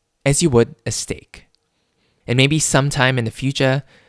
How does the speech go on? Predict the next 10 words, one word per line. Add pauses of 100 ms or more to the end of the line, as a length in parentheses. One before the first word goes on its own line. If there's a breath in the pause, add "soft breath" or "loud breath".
(140 soft breath)
we'll
be
able
to
have
conversations
around
the
dinner
table